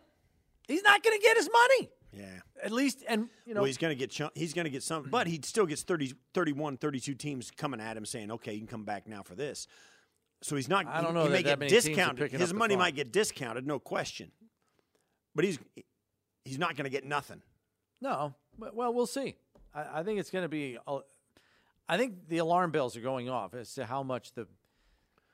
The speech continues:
Speaker 1: he's gonna be
Speaker 2: June
Speaker 1: able to command this late in the game.
Speaker 2: The
Speaker 1: That's
Speaker 2: June
Speaker 1: the tough
Speaker 2: first
Speaker 1: spot.
Speaker 2: cut down, the, the June
Speaker 1: Well, yeah,
Speaker 2: first
Speaker 1: we'll get into that in
Speaker 2: is
Speaker 1: the,
Speaker 2: big deal.
Speaker 1: in the next segment. But let's get back to the phones and go to Dave in Williamsville next.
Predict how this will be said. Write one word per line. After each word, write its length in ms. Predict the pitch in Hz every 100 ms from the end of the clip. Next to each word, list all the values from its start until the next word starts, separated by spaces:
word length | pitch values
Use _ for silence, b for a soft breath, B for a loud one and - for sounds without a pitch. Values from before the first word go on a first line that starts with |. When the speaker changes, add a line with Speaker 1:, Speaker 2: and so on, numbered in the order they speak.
| _ _ _ _
Speaker 1:
he's 240 | - 156
gonna 140 | 151 151
be 100 | 139
Speaker 2:
June 140 | 185
Speaker 1:
able 80 | 196
to 60 | -
command 340 | 147 147 127
this 160 | 139 127
late 220 | 135 131
in 80 | 107
the 80 | 101
game. 180 | 107
Speaker 2:
The 80 | 123
Speaker 1:
That's 120 | 131
Speaker 2:
June 160 | 147 196
Speaker 1:
the 80 | 165
tough 80 | 120
Speaker 2:
first 200 | 165 143
Speaker 1:
spot. 100 | -
Speaker 2:
cut 280 | 160 156
down, 380 | 131 127 120 120 123 -
the, 200 | 131 127 113
the 120 | 127
June 160 | 120 165
Speaker 1:
Well, 180 | 165
yeah, 140 | 170 143
Speaker 2:
first 100 | 135
Speaker 1:
we'll 140 | 185
get 160 | 175 196
into 220 | 170 156
that 320 | 151 135 110 _ _ _
in 140 | 151
Speaker 2:
is 80 | 135
Speaker 1:
the, 80 | 131
Speaker 2:
big 280 | 143 127 107
deal. 340 | 120 104 98 131
Speaker 1:
in 120 | 139
the 80 | 143
next 220 | 143 -
segment. 360 | 147 113 113 110
But 100 | 139
let's 160 | 151
get 180 | 175 156
back 200 | 151 143
to 80 | 143
the 80 | 120
phones 420 | 147 123 113 123
and 60 | 117
go 120 | 131
to 80 | 113
Dave 280 | 131 147
in 100 | 135
Williamsville 540 | 120 143 131 104 113 104
next. 380 | 104 127 -